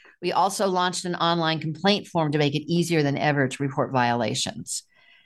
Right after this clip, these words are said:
Uh, we have an online child labor hub, and that's a one-stop shop where young workers, their parents, and employers can find the resources they need to help them navigate and understand these labor laws.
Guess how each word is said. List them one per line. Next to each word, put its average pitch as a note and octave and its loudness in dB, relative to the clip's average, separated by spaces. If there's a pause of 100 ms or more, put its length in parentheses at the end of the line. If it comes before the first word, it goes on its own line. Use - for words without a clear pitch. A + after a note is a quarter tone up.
(140)
Uh, B2+ 2
we D3+ -4
have D#3+ 0
an D#3+ 0
online D3+ 0
child C#3 0
labor C3 0
hub, D3 -2 (180)
and C#3+ 0
that's C3+ 0
a D3 0
one-stop D3+ 0
shop - 0
where B2+ -2 (280)
young C3+ 0
workers, F#3 0
their A2+ -2
parents, F3+ -2
and C3 -2
employers E3+ 0 (360)
can F#3+ -2
find C4 0
the A#3 0
resources F#3 -2
they D#3 0
need F#3+ 0 (400)
to D#3 0
help D#3 2
them E3 -4
navigate C#3 0
and C3+ -2
understand C3 0
these A#2+ -6
labor D3 2
laws. E2 -2